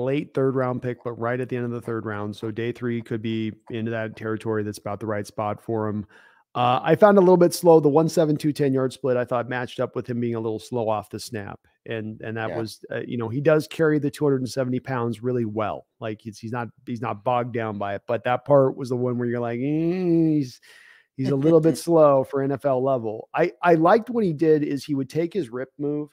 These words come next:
Speaker 1: and he would rip down the hands of the tackle and then go to his dip. So he tears the hands away and takes their hands out of it. It's like the opposite. Ander-, Will Anderson raises the hands up, right? And he holds the arms up and then sort of, like, big brothers him a little bit.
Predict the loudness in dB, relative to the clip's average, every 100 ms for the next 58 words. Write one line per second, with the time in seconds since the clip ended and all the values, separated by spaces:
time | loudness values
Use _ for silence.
0 | -12 -8 -6 -4 -4 -4 -2 -2 -2 -2
1 | -4 -2 -2 -4 -8 -8 -8 -4 -2 -2
2 | -4 -8 -6 -4 -4 -6 -6 -8 -10 _
3 | -4 -4 -6 _ _ _ _ _ -4 -2
4 | 0 0 6 8 8 6 4 4 4 2
5 | 4 2 2 0 -2 -2 0 0 2 0
6 | 0 0 0 -2 -4 -4 -6 -4 -2 2
7 | 4 4 4 -2 0 0 2 4 4 4
8 | 2 0 -2 0 -2 -6 -10 -6 -4 -2
9 | 0 0 0 -6 _ _ _ _ -6 -4
10 | -2 0 2 0 0 0 0 -2 -2 -4
11 | -4 -4 -4 -4 -4 -6 -8 _ _ -4
12 | -4 0 0 2 0 -4 -6 -4 -6 -6
13 | -8